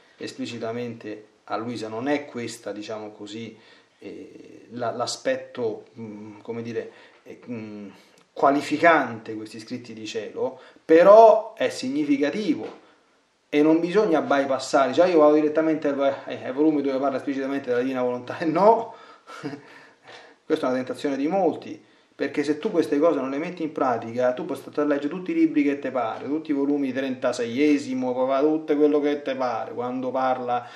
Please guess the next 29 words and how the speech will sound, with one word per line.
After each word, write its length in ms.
della 240
virtù 580
spettacolare, 1300
generativa 580
e 40
bilocativa 580
del 160
fiat, 340
così 120
non 80
ci 100
capisci 340
niente 360
che 120
significa 320
una 100
cosa 160
del 140
genere, 320
cioè 180
non, 200
non 140
c-, 220
neanche 380
le 100
capisci 480
alcune 380
cose, 460
se 480